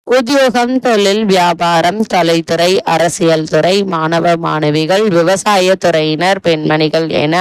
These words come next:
அனைவருக்குமே என்ன மாதிரியான நன்மைகள் எல்லாம் ஏற்பட இருக்கு என்பது குறித்தான முழுமையான பதிவை தான்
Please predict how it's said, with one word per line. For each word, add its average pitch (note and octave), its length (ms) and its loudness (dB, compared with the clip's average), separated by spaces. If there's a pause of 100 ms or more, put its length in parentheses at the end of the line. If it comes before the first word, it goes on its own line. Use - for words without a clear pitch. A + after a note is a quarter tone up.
அனைவருக்குமே D#3 800 0 (140)
என்ன C4 220 2
மாதிரியான B3+ 720 0
நன்மைகள் A3+ 500 0
எல்லாம் G3 460 0
ஏற்பட F#3+ 500 0
இருக்கு A3 420 2 (120)
என்பது G3 400 -2
குறித்தான F3+ 760 0
முழுமையான F#3 800 0
பதிவை F#3 380 0
தான் G3 320 0